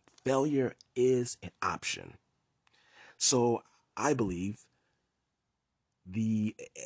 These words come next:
a more accurate, a more accurate but less popular saying is failure is always an option. It's always on the table. Always. You,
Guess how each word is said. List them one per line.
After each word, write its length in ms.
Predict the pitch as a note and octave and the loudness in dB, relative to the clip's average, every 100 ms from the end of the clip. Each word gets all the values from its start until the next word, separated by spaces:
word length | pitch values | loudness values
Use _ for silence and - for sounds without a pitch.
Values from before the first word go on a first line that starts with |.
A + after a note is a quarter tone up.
| - | -6
a 120 | A2 | -2
more 280 | B2 C3+ - - | 2 2 0 -4
accurate, 480 | G2+ - F#2+ C#2 - | -6 -4 -6 -6 -4
a 100 | A2 | -2
more 300 | A#2+ D#3 D3 - | 2 0 -2 -6
accurate 680 | A2 B2+ C3 D#3+ C#3+ C3+ F#2 | -4 -4 -4 -2 0 -2 -4
but 140 | F#2 | -6
less 460 | F#2 A#2 G#2+ - - _ | -4 -2 0 0 0 _
popular 720 | - - C3+ D3+ - G#2+ F2 D#2 | -8 -4 -2 -4 0 2 2 0
saying 600 | - - C#2 C2 D2+ - _ _ _ _ _ - | -2 -4 -6 -6 -8 -10 _ _ _ _ _ -6
is 600 | G2 F2+ E2 D2+ - - _ _ _ - - | -2 -2 -2 -4 -8 -10 _ _ _ -20 -6
failure 560 | A2+ A#2+ F#2+ D2+ D#2 - _ - | 0 2 2 -2 -6 -10 _ -14
is 240 | F#2 D#2+ - | -12 -12 -8
always 580 | G2 G#2+ F#2+ D#2 C2 B1 | -2 0 0 -4 -10 -10
an 80 | A1 | -10
option. 520 | - - - G1+ - - _ _ _ _ _ _ _ _ _ | -10 -10 -12 -12 -20 -20 _ _ _ _ _ _ _ _ _
It's 160 | - - - - | -20 -18 -18 -6
always 640 | C3 D3 D3 B2+ A2 F#2+ - | 0 4 6 6 4 0 -6
on 260 | F#2+ D#2+ | -6 -6
the 60 | E2 | -10
table. 520 | - F2+ D2+ G1+ - _ _ _ _ _ - | -10 -10 -10 -14 -18 _ _ _ _ _ 0
Always. 640 | D3+ B2 - - - - _ _ _ _ _ _ _ _ | 2 2 -4 -12 -12 -12 _ _ _ _ _ _ _ _
You, 80 | _ | _